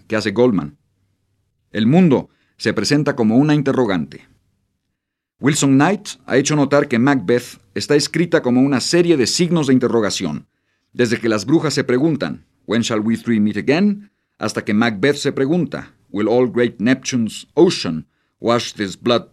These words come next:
clean from my hand?". La literatura deja de ser una rememoración del pasado y empieza a ser pregunta dirigida al futuro. Las palabras dejan de interpretar y comienzan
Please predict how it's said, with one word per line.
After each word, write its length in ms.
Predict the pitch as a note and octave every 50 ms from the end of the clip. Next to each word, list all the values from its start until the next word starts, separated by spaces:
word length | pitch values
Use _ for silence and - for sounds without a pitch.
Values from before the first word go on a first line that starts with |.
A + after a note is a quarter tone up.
| _ _ -
clean 480 | C3+ D3 D#3 C#3+ A2+ F2 - - _ _
from 220 | _ - G2 F#2+
my 160 | F#2 F2 F2 D#2+
hand?". 400 | F2 A2 A#2 D3+ G3+ G3 - _ _ _ _ _ _ _ _ _ _ _ _ _ _ _ _ _ _ _ _ _ _ _ _ _ _ _ _ _ _
La 120 | - G2
literatura 640 | G#2 G#2 - A2+ G2+ F#2+ - - C#3 C3 G2+ - -
deja 320 | D#2+ E2+ C3 F3+ F3+ F#3 D#3+
de 80 | C#3+
ser 220 | - - B2+ G2+ F#2+
una 160 | G#2+ A2 G2+
rememoración 720 | F2+ F#2 G2 G2 G2 F#2+ F#2 F2+ E2+ E2+ - - A2+ G#2
del 120 | G2 F#2 F2
pasado 520 | - D#2+ E2 - B2 C3 C#3+ D#3 D#3 - _ _ _ _ _ _
y 120 | - A2
empieza 360 | G#2 F#2 A2+ C3+ D3 C#3 D3
a 60 | A#2 G#2
ser 260 | - C#3 C3+ A#2 -
pregunta 400 | - - - C3 D#3+ D#3 C#3 C3+
dirigida 360 | C3+ B2 A#2 F#2+ G#2 G#2+ G#2
al 80 | G2 F2+
futuro. 420 | - - - - G#2+ F#2 D2+ C2+ C#2 _ _ _ _ _ _ _ _ _ _ _ _ _ _ _ _ _ _ -
Las 160 | F2+ F#2 - -
palabras 400 | G#2 G#2 A2+ B2 B2 B2 A2 G2
dejan 260 | B2 - B2 G#2+ G2
de 60 | G2+
interpretar 760 | G2 F2 G2 F#2 F2 - - F2+ F2 - B2 C#3 E3+ E3+ - -
y 100 | F#2+ G#2
comienzan 560 | F#2 A2+ G#2 A2 B2+ C#3+ D3 C3+ C3+ B2+ B2